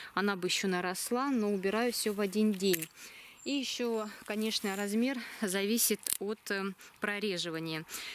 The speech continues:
Если Дордонь был, семена были обработаны, их удобно было высевать, то у Болтекса семена были не обработаны, просто россыпь два грамма. И, конечно, их высевать было сложнее,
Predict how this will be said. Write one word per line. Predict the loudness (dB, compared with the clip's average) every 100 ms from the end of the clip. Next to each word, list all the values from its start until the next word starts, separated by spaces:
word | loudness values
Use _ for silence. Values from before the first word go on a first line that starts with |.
| -6
Если | 0 4 4 4 2 2 -2
Дордонь | -4 -4 -2 0 0 -2 -10 -16 -18 -14 -6
был, | -2 2 2 2 2
семена | 4 4 4 2
были | 0
обработаны, | 0 0 -2 -2 0 2 2
их | 0 0
удобно | 2 4 2
было | 2 2 2
высевать, | 4 4 4 0 -4 -8 -8 -8 -6 0
то | 4 4 4
у | 4 4 4 0 -6 -16 -20 -18 -12 0
Болтекса | 2 4 2 4 6 6
семена | 6 4 4 4
были | 2 2 4
не | 4 2
обработаны, | 2 -2 0 0 2 2 2 0 -6 -12 -12 -6
просто | 0 2 2 2
россыпь | 2 4 4 2 -4
два | -2 0 0
грамма. | 0 0 0 0 0 -2 -6 -14 -12 -12 -14 -2
И, | 2 2 2
конечно, | 2 2 0
их | -2 -2
высевать | 0 2 0 0
было | 0 2
сложнее, | 4 4 2 4 4 4 2 -2